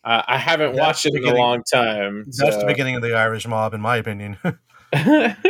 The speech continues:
Speaker 2: Or, like, the late eighteen hundreds. It's good.
Speaker 1: Yeah, it's great. Um, I remember when it came out in theaters, me and a whole bunch of high school friends would go see it over and over again. So
Speaker 2: I got
Speaker 1: I
Speaker 2: to, uh,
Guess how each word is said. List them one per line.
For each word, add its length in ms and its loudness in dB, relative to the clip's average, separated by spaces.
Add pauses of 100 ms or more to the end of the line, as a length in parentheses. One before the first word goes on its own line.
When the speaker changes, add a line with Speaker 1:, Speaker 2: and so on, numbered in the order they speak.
(500)
Speaker 2:
Or, 380 -2 (100)
like, 180 -2
the 80 -6
late 260 -2
eighteen 280 -4
hundreds. 520 -2 (160)
It's 120 -10
good. 320 2 (600)
Speaker 1:
Yeah, 200 2
it's 100 0
great. 460 0 (100)
Um, 640 0 (760)
I 80 2
remember 340 4
when 100 4
it 100 2
came 140 2
out 160 2
in 60 -6
theaters, 560 2
me 320 0
and 200 2
a 60 0
whole 140 0
bunch 220 0
of 80 -6
high 80 2
school 200 -2
friends 280 -2
would 80 -4
go 100 2
see 200 2
it 100 2
over 180 2
and 100 0
over 220 4
again. 320 -2
So 380 -4 (1120)
Speaker 2:
I 120 -2
got 200 4
Speaker 1:
I 40 6
Speaker 2:
to, 180 2
uh, 500 2